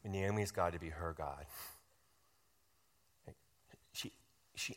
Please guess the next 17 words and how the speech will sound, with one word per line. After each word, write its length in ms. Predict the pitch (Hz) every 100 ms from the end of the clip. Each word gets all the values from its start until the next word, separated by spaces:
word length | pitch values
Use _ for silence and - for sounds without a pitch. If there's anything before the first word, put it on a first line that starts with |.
| -
anchored 320 | 120 113 104
her 280 | - - 120 -
expectation 800 | 120 - 113 - 117 104 - 85
for 220 | - 95
her 140 | 107
future 540 | - 113 104 92 80 - - - _ 101
onto 420 | 101 101 - 95 87 - _ -
Naomi's 400 | 95 90 82 -
God, 300 | 90 76 - - _ _ _ -
onto 180 | 92 95
Yahweh. 460 | 82 80 76 73 76 - _ _ - - -
And 100 | 98
she 140 | 110
ends 160 | 101 95
up 160 | 90 -
in 160 | 104 92
Bethlehem. 460 | 85 - 82 82